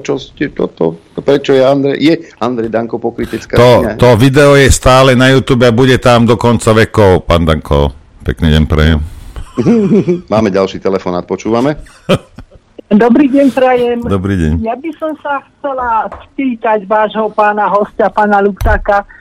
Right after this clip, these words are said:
Speaker 3: ako si mám poradiť? Ja som bola kedy písala pod nejakým týmto nikom a mala som niekedy možno, že ostrejšie, ale slušne,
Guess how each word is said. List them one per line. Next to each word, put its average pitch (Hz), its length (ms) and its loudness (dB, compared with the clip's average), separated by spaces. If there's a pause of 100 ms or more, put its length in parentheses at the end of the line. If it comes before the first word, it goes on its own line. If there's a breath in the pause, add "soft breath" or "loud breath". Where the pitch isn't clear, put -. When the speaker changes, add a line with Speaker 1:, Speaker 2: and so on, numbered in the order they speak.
(200 loud breath)
Speaker 3:
ako 269 320 -4
si 302 160 -6
mám 277 240 -2
poradiť? 185 800 -6
Ja 226 240 0
som 233 320 -4 (240)
bola 202 240 0
kedy 190 320 -6
písala 214 480 -2
pod 190 240 -6
nejakým 190 560 -4 (160)
týmto 185 320 -2
nikom 196 480 -6 (380 loud breath)
a 185 160 0
mala 294 320 0
som 226 80 0
niekedy 220 400 -4
možno, 214 320 -2
že 202 160 0
ostrejšie, 208 960 -2
ale 202 320 -2
slušne, 180 720 -6